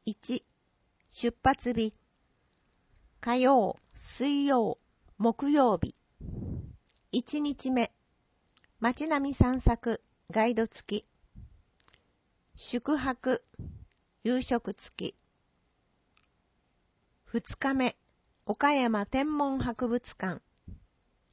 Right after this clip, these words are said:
選べる昼食。矢掛満喫コース、二。出発日、水曜、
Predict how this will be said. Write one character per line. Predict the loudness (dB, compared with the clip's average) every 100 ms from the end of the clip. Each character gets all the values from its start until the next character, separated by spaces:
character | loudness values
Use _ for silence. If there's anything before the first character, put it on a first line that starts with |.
| 0
選 | 4 6
べ | 6
る | 2 -2
昼 | -2 -4
食。 | -2 -4 -6 -8 -10 _ _ _ _ _ -6 -4 -4 -8 -10 -14 -18 -20 _ _ _ _ _ _ _ _ _ _ _ -2
矢 | 0
掛 | 2 2 2
満 | 2 2 -2
喫 | -6 -8 -4
コ | 0 0
ー |
ス、 | -2 -8 -12 _ _ -14 -4
二。 | 0 0 -4 _ _ _ -20 -20 _ _ _ _ _ _ -12
出 | -4 -4 -2
発 | 0 0 0
日、 | -4 -4 -8 _ -20 -20 _ _ _ _ _ _
水 | -18 -8 -2 0 2
曜、 | 2 2 0